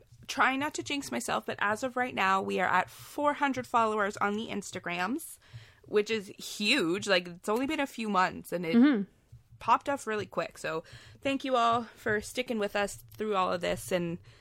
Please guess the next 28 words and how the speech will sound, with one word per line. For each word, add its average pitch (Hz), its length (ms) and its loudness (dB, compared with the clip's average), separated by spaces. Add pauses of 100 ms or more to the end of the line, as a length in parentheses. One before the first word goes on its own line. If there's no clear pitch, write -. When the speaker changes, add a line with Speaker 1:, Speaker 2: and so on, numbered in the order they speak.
(400)
Speaker 1:
yeah, 294 300 -2
I 202 80 -4
guess 226 200 -8
it's - 100 -8
time 247 160 -4
to 233 60 -4
get 226 140 -4
spooky. 262 500 -6
Speaker 2:
Yeah, 226 380 6 (120)
it's - 160 -12
ti-, 226 120 -2
I'm 214 240 6
gonna 277 100 0
start 196 240 -4
first. - 340 -8 (260)
And 220 120 10
I 208 60 10
got 196 140 8
a 190 40 2
good 185 160 -4
one. - 260 -6 (500)
Speaker 1:
Yeah, 254 220 6
she - 180 -4
told 294 180 2
me 392 40 4
she's 359 220 -6
got, 233 180 2
like, 214 300 0